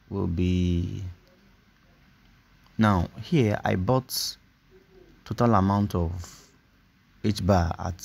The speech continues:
forty-three dollars. Okay, this place is very important, and this place, these are the two major areas you wanna look at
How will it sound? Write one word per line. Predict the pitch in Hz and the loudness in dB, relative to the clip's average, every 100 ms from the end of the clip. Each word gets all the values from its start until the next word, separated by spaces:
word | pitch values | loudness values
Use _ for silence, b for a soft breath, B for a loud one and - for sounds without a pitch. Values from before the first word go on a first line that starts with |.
| - | -14
forty-three | - 90 87 - 101 98 95 - | -8 -6 -4 -2 0 0 -2 -4
dollars. | 87 85 80 85 - - | 0 0 0 -4 -10 -12
Okay, | 90 - 98 | -10 -4 -2
this | 101 139 - _ _ - | 0 -2 -2 _ _ -6
place | 113 110 107 | 0 0 2
is | 87 | 0
very | 95 92 | 2 2
important, | 85 85 95 95 - - b b b b _ - | 2 -2 -4 -10 -14 -20 b b b b _ -4
and | 90 85 | -2 0
this | 95 - | 0 -2
place, | - 95 - - - - - | -6 -6 -4 -4 -4 -6 -4
these | 113 | 0
are | 95 | 2
the | 87 | 0
two | - 151 | 0 2
major | 131 120 120 | 4 4 2
areas | 107 104 101 | 2 4 4
you | 92 | 4
wanna | 95 90 | 2 2
look | 87 82 | 0 -4
at | 82 | -10